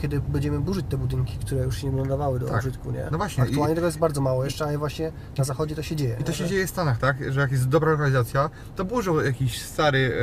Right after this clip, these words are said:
Speaker 2: em, budynek trzydziestoletni, który ju-, już nie spełnia swoich funkcji, tak? I, i jest mniej warty niż potencjał, który niesie działka.
Speaker 1: Mam problem, e, z tym, że za dużo tego wszystkiego jest naraz.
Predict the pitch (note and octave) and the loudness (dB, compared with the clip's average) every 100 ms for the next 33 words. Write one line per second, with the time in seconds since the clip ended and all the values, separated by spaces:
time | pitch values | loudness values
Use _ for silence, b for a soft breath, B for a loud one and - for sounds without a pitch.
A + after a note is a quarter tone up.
0 | B2+ B2 A#2+ A2+ B2 C3 C#3 A2 - C#3 | 2 2 2 2 2 2 2 2 0 -2
1 | A#2+ C#3 A#2 G#2 A2+ D3+ - B B C#3+ | 0 2 2 2 -2 -2 -6 B B 2
2 | C#3+ D3 C#3+ - B B - - - - | 4 2 0 -4 B B -14 -14 -14 -14
3 | - C3+ B2+ D3+ F3 E3 D3+ - D3 C#3 | -8 -4 -2 0 2 0 0 0 -2 0
4 | D3+ B2 - C3 B2 C3 C3 C3 C#3 C#3 | 0 0 0 0 2 2 0 -2 0 0
5 | C3 - - C#3 B2+ C#3+ D#3+ E3 C3+ C#3 | -2 -4 -6 -2 0 2 2 4 4 4
6 | A#2+ D#3+ G3+ - C#3+ D3 C#3 - - - | 2 0 0 -2 -2 -2 -2 -6 -8 -4
7 | C#3 D#3 D3 C3 B2+ B2+ B2 B2+ C3 A2+ | -2 0 -2 -2 0 2 2 0 0 0
8 | A2 G2 - - - - - - - C3+ | 0 0 -2 -10 -10 -14 -12 -4 0 2
9 | - C#3+ C3 B2 B2 - - - - - | 2 2 2 2 2 0 0 -2 -2 -2
10 | B B B - - D3 C3+ C#3 C#3+ C3+ | B B B -2 -2 -2 0 0 -2 -2
11 | C3 A#2+ - C3+ B2+ C3+ C3 C#3+ - | -2 -2 -2 0 0 2 2 2 0